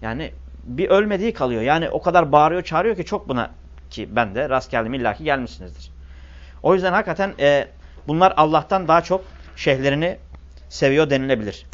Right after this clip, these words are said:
bir noktada. Peki bu ümmet arasında şirk görülür mü? Bakın genelde şöyle söylentiler vardır hep etrafta. Ya hepimiz la ilahe illallah diyoruz. Bu ümmette şirk olur mu? Yani hepimiz Müslümanız, hepimiz, e, e, aynı Rabbe inanıyoruz. Bu ümmette şirk görülmez.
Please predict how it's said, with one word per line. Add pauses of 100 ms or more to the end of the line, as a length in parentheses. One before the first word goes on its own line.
bir
noktada. (280)
Peki
bu
ümmet
arasında
şirk
görülür
mü? (280)
Bakın
genelde
şöyle
söylentiler
vardır
hep
etrafta. (340)
Ya
hepimiz
la
ilahe
illallah
diyoruz.
Bu
ümmette
şirk
olur
mu?
Yani (360)
hepimiz
Müslümanız,
hepimiz, (360)
e,
e, (260)
aynı
Rabbe
inanıyoruz. (360)
Bu
ümmette
şirk
görülmez.